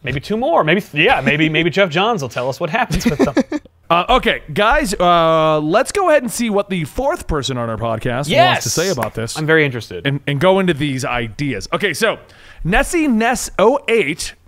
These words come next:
Speaker 3: replied to me. I said, "What is your hot take?" That was the entire tweet. "What is your hot take on
Speaker 1: All
Speaker 3: the
Speaker 1: right.
Speaker 3: Joker?" Okay. "Honestly, this movie surprised me in a lot of ways, such as the direction they took the movie in, the balls they had to use such controversial topics, and how strong certain messages were.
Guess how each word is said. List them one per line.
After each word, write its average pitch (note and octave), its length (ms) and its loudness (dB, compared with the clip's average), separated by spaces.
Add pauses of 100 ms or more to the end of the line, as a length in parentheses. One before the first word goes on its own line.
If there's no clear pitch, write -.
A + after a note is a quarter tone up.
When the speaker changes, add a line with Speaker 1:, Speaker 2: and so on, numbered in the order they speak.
(100)
Speaker 3:
replied F#3+ 440 0
to D#3+ 100 -6
me. D3 160 -2
I F3 60 -2
said, C#3+ 180 -4
"What E3+ 120 0
is E3 60 -4
your F3 120 -2
hot E3+ 260 -2
take?" C#3 240 -4
That B2+ 100 -4
was D3 120 -2
the D3+ 100 -2
entire C#3+ 240 -2
tweet. A2+ 220 -6
"What B2 100 -4
is D3+ 80 -4
your E3+ 80 0
hot D#3+ 160 0
take D#3 120 0
on B2+ 80 4
Speaker 1:
All B2 40 2
Speaker 3:
the A#2+ 60 -2
Speaker 1:
right. C3+ 80 2
Speaker 3:
Joker?" - 240 -8 (560)
Okay. C#3 180 0 (920)
"Honestly, G#3 340 2
this F#3+ 160 -2
movie F3+ 200 0
surprised F3 440 0
me F#3 140 -2
in D3+ 60 -4
a C#3 40 -2
lot C#3 240 -2
of C#3+ 80 -2
ways, G#3+ 280 -2
such - 320 -2
as F3 240 -2
the D#3+ 60 -4
direction C#3+ 460 -4
they G#3+ 100 0
took - 180 -6
the C#3 80 -2
movie E3+ 360 0
in, B2 140 -4 (280)
the D#3 120 0
balls F3+ 320 0
they A3 100 2
had F#3+ 220 0
to E3+ 80 -2
use E3+ 200 -2
such E3 200 -2
controversial D#3 580 -4
topics, - 580 -4 (300)
and C3 160 -4
how F3+ 160 0
strong F#3+ 380 -2
certain D#3 340 -2
messages A2+ 480 -6
were. C3+ 360 -2